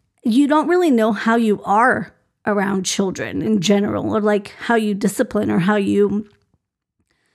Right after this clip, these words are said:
you know, guide your, guide children. You don't know if you've never worked with children. And so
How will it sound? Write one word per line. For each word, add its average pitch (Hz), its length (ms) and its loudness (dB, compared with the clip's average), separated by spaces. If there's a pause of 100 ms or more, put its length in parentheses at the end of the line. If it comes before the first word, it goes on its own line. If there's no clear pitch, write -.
(200)
you 202 140 2
know, 196 280 0
guide 220 380 2
your, 226 320 2
guide 214 500 2
children. 240 560 0
You 226 120 0
don't 262 240 0
know 208 680 2
if 214 220 0
you've 208 180 -2
never 208 300 0
worked 208 300 -2
with - 120 -12
children. 294 360 0
And 233 140 -2
so 202 300 0